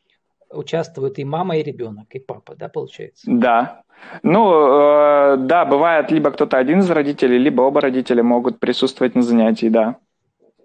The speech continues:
Speaker 1: Ну вот вторая тема, вот я её даже не планировал, но когда почитал ваш блог, у-, узнал,
Speaker 2: Мгм.
Speaker 1: что вы, э, сейчас пишете: «Я вывожу Прогвардс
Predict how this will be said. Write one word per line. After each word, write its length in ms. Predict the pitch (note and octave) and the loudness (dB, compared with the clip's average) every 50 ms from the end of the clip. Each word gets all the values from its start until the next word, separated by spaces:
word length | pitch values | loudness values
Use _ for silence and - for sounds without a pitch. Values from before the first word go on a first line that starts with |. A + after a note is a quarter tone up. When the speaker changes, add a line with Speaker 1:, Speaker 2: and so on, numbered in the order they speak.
| _ _ _ _ _ _ - - - - - - - - - - - - _ _ | _ _ _ _ _ _ -20 -20 -20 -20 -20 -20 -20 -20 -20 -20 -20 -20 _ _
Speaker 1:
Ну 120 | - F3 F3+ | -8 -4 -2
вот 200 | F#3 F3+ F3+ - | -2 -2 -2 -6
вторая 640 | C#3 - _ E3+ E3 F#3+ A3+ A#3+ A#3+ G3 D3 C3+ C#3 | -20 -8 _ -2 0 0 0 0 0 0 -2 -4 -4
тема, 420 | - - - F#3 F3 D#3 D3 C#3 | -8 -4 -2 -2 -2 -2 -6 -8
вот 220 | B2 B2+ C3 - - | -10 -10 -14 -6 -2
я 340 | D3+ D3+ C#3 C#3 C3+ C#3 B2+ | -2 0 0 -2 -4 -4 -4
её 160 | C3 C3+ C3+ | -4 -4 -4
даже 180 | B2+ B2+ C3 | -4 -10 -12
не 100 | C3 C#3+ | -12 -12
планировал, 600 | C#3 D3 D3+ D#3+ F3 G3 A#3 A#3 G3+ D#3 D3 C#3+ | -10 -8 -8 -6 -6 -6 -4 -4 -4 -4 -4 -6
но 140 | C#3 C#3 C#3 | -6 -8 -10
когда 180 | - C#3 B2+ C#3+ | -10 -10 -10 -8
почитал 500 | _ D#3 - - - - D#3+ D3 D3 C3+ | _ -10 -14 -14 -6 -4 -2 -2 -2 -4
ваш 200 | C3 C#3 B2 B2 | -6 -8 -8 -10
блог, 380 | A#2+ C#3+ D#3+ F#3+ G#3+ G#3+ - - | -14 -6 -4 -4 -4 -4 -6 -6
у-, 60 | D3 | -6
узнал, 540 | C3+ C3+ - C#3+ - C3+ - C#3 C3+ C#3 C#3+ | -6 -6 -8 -10 -6 -2 -2 0 2 2 2
Speaker 2:
Мгм. 100 | D#3 F#3 | 0 0
Speaker 1:
что 460 | F#3+ - - _ - C#3+ C3+ C3+ C#3 | -6 -12 -14 _ -6 -6 -6 -6 -8
вы, 380 | B2+ A#2+ C#3 C#3 C3 B2 A2+ _ A2 _ _ _ _ _ _ G3 F#3+ _ E3 | -10 -8 -4 -4 -4 -4 -6 _ -20 _ _ _ _ _ _ -20 _ _ -20
э, 440 | - C#3 - - C2 - - - C#3 C3+ C3 C3+ _ | -20 -20 -20 -20 -20 -20 -20 -20 -20 -20 -20 _ _
сейчас 500 | _ - - _ - - - B2 - - | _ -20 -20 _ -14 -14 -14 -14 -16 -18
пишете: 420 | _ - - - - _ - - | _ -20 -18 -18 -18 _ -16 -12
«Я 160 | B2+ C3+ C#3 B2 | -10 -10 -8 -8
вывожу 580 | B2 A#2+ A2+ B2 A#2+ A2+ A2+ C3+ C3+ A#2+ - _ | -10 -10 -10 -12 -12 -10 -8 -8 -8 -8 -10 _
Прогвардс 720 | - - D3+ C3 B2 B2 B2+ A#2+ A2+ A2 _ - - - | -8 -8 -6 -6 -8 -10 -14 -14 -14 -14 _ -20 -20 -20